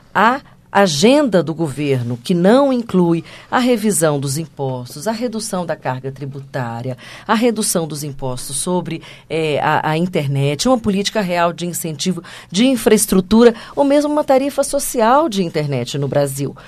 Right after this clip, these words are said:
Muito pelo contrário, esse ano a gente viu um verdadeiro carnaval, seguido de um grande, digamos assim, um grande protesto de todos os setores, porque as operadoras queriam cobrar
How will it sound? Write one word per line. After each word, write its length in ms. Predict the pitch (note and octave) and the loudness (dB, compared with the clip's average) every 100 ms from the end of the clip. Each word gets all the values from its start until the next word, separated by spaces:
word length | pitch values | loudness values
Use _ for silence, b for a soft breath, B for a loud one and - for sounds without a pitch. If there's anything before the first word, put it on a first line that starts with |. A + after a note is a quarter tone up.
| B - | B 0
Muito 220 | C4+ - | 0 4
pelo 200 | C#4 C4+ | 2 4
contrário, 580 | D4+ C#4 A3 A#3+ C4 G#3 | 2 2 2 4 4 4
esse 220 | A3 A#3 | 4 2
ano 160 | C4 C4 | 2 2
a 40 | |
gente 260 | B3 - G#3 | 0 -4 -4
viu 300 | F3+ A3+ A3 B B G#3 | 0 -2 -4 B B -2
um 100 | A3+ | 0
verdadeiro 800 | G3 C#4+ C4+ A3 E3 G#3 B3+ B3 | 2 2 4 2 4 4 4 -2
carnaval, 920 | - A#3 C#4+ D#4+ D4 A3+ D3+ A2+ E3 A#3 _ b b b b b b | 0 0 2 -2 -4 -4 -4 -2 -4 -8 _ b b b b b b
seguido 600 | - A#3+ G3+ E3 E3+ E3+ | -8 -4 -2 0 0 -2
de 260 | C#3+ G3 G3+ B _ | -2 -4 -4 B _
um 180 | A#3+ G#3 | 2 2
grande, 680 | D#3 G#3 A#3+ C4 C4 G3 | 6 8 10 8 6 2
digamos 480 | F3 E3 E3 D#3+ D3 | 0 2 4 4 0
assim, 240 | E3 D#3+ C3+ B B B - | -2 -4 -6 B B B -2
um 120 | G#3 | 0
grande 420 | F#3 B3+ C4+ B3+ | 6 6 6 2
protesto 680 | B3 G3 - D3 C3 - B2+ | -2 -4 0 0 0 -2 -6
de 160 | C#3 C4 | -2 0
todos 480 | F#3+ G3 G#3 C#3+ | 4 4 4 0
os 100 | C#3 | -2
setores, 400 | B3 A#3 F#3+ A#3 | -2 0 2 0
porque 460 | - D4 - F3+ F3+ B - | -2 -8 -4 -4 -4 B 0
as 160 | E3+ | 0
operadoras 560 | F#3+ A#3 A#3+ E3 D#3+ F#3 | 2 -2 -2 -4 -4 -6
queriam 340 | - A3 A3+ | -6 -4 -4
cobrar 480 | A3+ G3+ D#3 E3 G#3 | 0 0 2 2 0